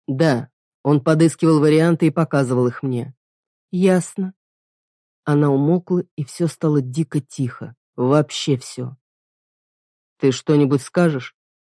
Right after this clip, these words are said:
«Не знаю». «Понимаю, что сейчас не время для этих тем. Я хотел поговорить об этом потом, но знаю, что сейчас ты, вероятнее всего, думаешь про развод и прочее».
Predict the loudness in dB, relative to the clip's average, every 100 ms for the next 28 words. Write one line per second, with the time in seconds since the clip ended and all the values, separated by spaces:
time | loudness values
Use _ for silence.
0 | _ 0 0 2 2 2 0 -4 -10 _
1 | _ _ _ _ 0 2 6 6 4 2
2 | 0 -4 -4 0 0 4 4 4 4 4
3 | 4 2 2 0 -4 -2 -2 -2 -10 _
4 | _ _ -4 0 2 2 2 2 2 2
5 | 4 4 2 2 2 2 2 0 4 4
6 | 4 2 2 4 4 4 2 0 -6 -6
7 | -2 0 2 2 4 4 2 2 0 0
8 | 2 2 4 4 4 0 0 2 2 2
9 | 2 2 2 -2 2 2 2 0 -4 -4